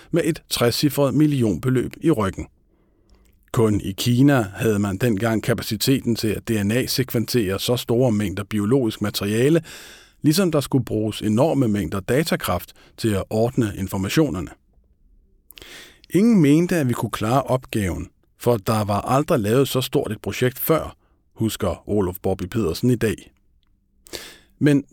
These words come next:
det kunne de. Resultaterne blev offentliggjort på forsiden af tidsskriftet Nature i to tusind og ti under overskriften Vores andet genom, med henvisning til den ti år ældre kortlægning af menneskets eget genom.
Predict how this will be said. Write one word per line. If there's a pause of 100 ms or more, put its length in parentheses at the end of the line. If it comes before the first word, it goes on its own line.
det
kunne
de. (920)
Resultaterne
blev
offentliggjort
på
forsiden
af
tidsskriftet
Nature
i
to
tusind
og
ti
under
overskriften (240)
Vores (120)
andet
genom, (580)
med
henvisning
til
den
ti
år
ældre
kortlægning (180)
af
menneskets
eget
genom.